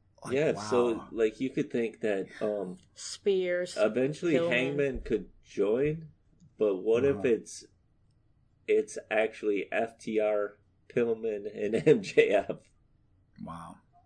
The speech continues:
Speaker 3: Wasn't Pillman and M J F always against each other? And
Speaker 1: Do you
Speaker 3: I
Speaker 1: think
Speaker 3: don't
Speaker 1: that's enough star power, though?
Speaker 3: Not for at
Speaker 1: Because
Speaker 3: first.
Speaker 1: you have to, you have to really establish it that they're belt guys.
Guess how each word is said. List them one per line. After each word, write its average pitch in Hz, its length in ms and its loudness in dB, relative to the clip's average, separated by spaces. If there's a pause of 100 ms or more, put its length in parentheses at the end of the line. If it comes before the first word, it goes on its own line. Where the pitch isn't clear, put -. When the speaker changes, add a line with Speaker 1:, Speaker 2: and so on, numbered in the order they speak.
(800)
Speaker 3:
Wasn't 196 400 -8
Pillman 190 380 -2
and 160 100 -4
M 151 180 -6
J 165 180 -2
F 151 220 -6
always 175 260 -6
against 143 420 -8
each 170 180 -10
other? 180 260 -10
And 160 140 -10
Speaker 1:
Do 185 60 6
you 190 80 10
Speaker 3:
I - 20 6
Speaker 1:
think 214 220 6
Speaker 3:
don't 226 100 12
Speaker 1:
that's 220 160 6
enough 208 260 6
star 160 400 8
power, 170 460 4
though? 170 240 0 (640)
Speaker 3:
Not 208 240 -2
for 202 100 -6
at 156 120 -4
Speaker 1:
Because 190 300 8
Speaker 3:
first. 175 60 4
Speaker 1:
you 226 160 8
have 220 280 6
to, 156 180 2
you 165 240 0
have 190 320 2
to 151 80 0
really 139 420 0
establish 127 600 -2
it 120 120 -8
that 104 160 -8
they're 110 100 0
belt 104 480 -6
guys. - 480 -14